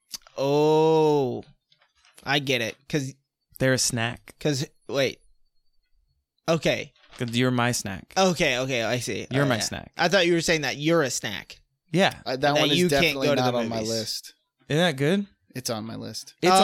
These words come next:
Speaker 2: your
Speaker 1: Oh,
Speaker 2: list?
Speaker 1: no.
Speaker 3: Somebody sent it in.
Speaker 2: Somebody sent, but it's probably, it was, uh, I mean, obviously someone saw it.
Speaker 3: Yeah.
Speaker 1: Someone saw it on the TikTok.
Speaker 2: Should I speed run through my A I generated ones?
Speaker 1: Yeah, let's, let's hear about A I.
Speaker 3: Uh, I'm gonna rate 'em.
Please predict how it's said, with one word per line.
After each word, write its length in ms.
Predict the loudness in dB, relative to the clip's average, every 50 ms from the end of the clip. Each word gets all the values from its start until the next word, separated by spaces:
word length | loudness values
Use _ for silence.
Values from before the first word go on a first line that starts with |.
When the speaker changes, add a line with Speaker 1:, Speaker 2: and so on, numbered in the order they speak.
| 8 6 6
Speaker 2:
your 380 | 6 6 6 6 6 6 6
Speaker 1:
Oh, 60 | 4 4
Speaker 2:
list? 160 | 4 4 4
Speaker 1:
no. 80 | 4
Speaker 3:
Somebody 520 | 4 6 6 6 6 6 4 4 4 4 4
sent 180 | 2 0 -2 -4
it 80 | -4 -2
in. 60 | 0
Speaker 2:
Somebody 300 | 0 2 2 4 2 2
sent, 240 | 2 2 0 -2 0 0
but 60 | 0
it's 140 | 2 0 0
probably, 440 | 0 2 2 2 2 0 0 0
it 120 | -2 0 2
was, 260 | 2 2 2 2 2
uh, 300 | 4 4 4 4 2 2 2
I 60 | 2
mean, 380 | 2 2 2 0 0 -4 -6 _ _ -4
obviously 440 | -2 0 0 0 0 0 0 0 0
someone 320 | 0 0 0 0 0 0
saw 180 | 0 -2 -2 -2
it. 180 | -4 -6 -10 _ _ _ _ -6
Speaker 3:
Yeah. 60 | -2
Speaker 1:
Someone 180 | 0 0 0 2
saw 160 | 2 2 2
it 40 | 2
on 60 | 0
the 100 | -2 -4
TikTok. 400 | -4 -4 -4 -2 -2 -2 -2 -2 -6 _ _ _ _ _ _ _ -20 -20 -20 -18 -8
Speaker 2:
Should 160 | -2 0 2
I 160 | 4 4 4
speed 340 | 2 2 0 0 0 0 2
run 180 | 4 2 2 2
through 160 | 0 0 2
my 180 | 2 4 4 2 2
A 200 | 2 2 2 4
I 180 | 4 4 2 2
generated 440 | 2 2 2 2 2 2 2 2 2
ones? 180 | 2 4 4
Speaker 1:
Yeah, 240 | 4 6 4 4 4
let's, 300 | 2 0 0 -2 -2 -4 0
let's 180 | 0 0 2 2
hear 120 | 2 2
about 220 | 4 4 4 4 4
A 140 | 4 4
I. 160 | 4 4 4 4
Speaker 3:
Uh, 160 | 2 2 2
I'm 80 | 2
gonna 120 | 2 0 2
rate 260 | 4 4 4 4 2
'em. 180 | 2 0 -2